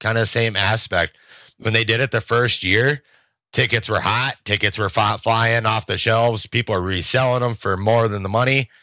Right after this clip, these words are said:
I mean, they're still selling this place out, but it's not as high as a ticket is what it was three years ago.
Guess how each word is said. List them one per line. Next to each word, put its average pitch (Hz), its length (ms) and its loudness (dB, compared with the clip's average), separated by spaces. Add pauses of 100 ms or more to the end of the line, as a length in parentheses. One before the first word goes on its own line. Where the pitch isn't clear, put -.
(280)
I - 60 -12
mean, 127 160 2
they're 135 140 2
still 151 400 2
selling 120 460 -2
this 95 200 -2
place 110 480 0
out, 110 300 0
but 110 120 2
it's 101 200 -2
not 107 220 2
as 90 120 -4
high 92 300 0
as 85 120 -2
a 82 60 -4
ticket 80 380 -6
is 73 160 -8
what 87 120 -2
it 73 140 -6
was 85 360 0
three 82 260 -6
years 78 200 -2
ago. 58 340 -10